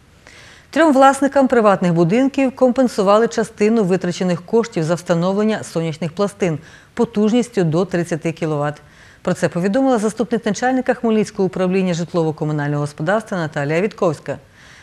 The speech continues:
За програмою Хмельницької міської ради з початку дві тисячі вісімнадцятого року власникам відшкодовують десять відсотків суми від витрачених на матеріали коштів.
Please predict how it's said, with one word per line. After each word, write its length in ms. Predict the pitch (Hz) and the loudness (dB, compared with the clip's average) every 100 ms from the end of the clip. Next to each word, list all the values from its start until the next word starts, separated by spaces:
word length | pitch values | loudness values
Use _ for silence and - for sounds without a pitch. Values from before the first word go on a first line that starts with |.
| - | -6
За 140 | 180 233 | -2 2
програмою 460 | 269 262 277 254 | 4 4 4 2
Хмельницької 520 | - 233 233 - 208 | 2 0 0 -2 -4
міської 300 | 196 - 185 | -4 -2 0
ради 240 | 185 214 190 | 2 0 -2
з 60 | |
початку 420 | - 170 170 - 170 | -6 -4 -4 -2 -2
дві 120 | 165 | -2
тисячі 420 | 170 156 170 - | -2 -4 -6 -2
вісімнадцятого 800 | 160 - 165 147 139 135 143 165 | -2 -2 -4 -4 -6 -6 -2 0
року 340 | 247 247 233 - - - - | 0 0 -6 -6 -20 -20 -2
власникам 500 | 185 262 294 285 254 | 2 2 2 2 2
відшкодовують 640 | 240 - 202 233 233 214 | 2 -2 0 2 2 0
десять 400 | 170 202 214 208 | 2 0 0 -6
відсотків 560 | 220 - 190 190 190 202 | -6 -4 -2 -2 -2 -6
суми 480 | - - 202 214 156 | -6 -2 0 0 0
від 220 | 180 180 | -2 -2
витрачених 720 | 156 147 160 175 180 196 190 - | -4 -2 -2 -4 -6 -6 -6 -4
на 60 | |
матеріали 480 | 151 151 151 135 151 | -6 -4 -4 -2 -4
коштів. 480 | 156 143 - 135 | -4 -6 -8 -14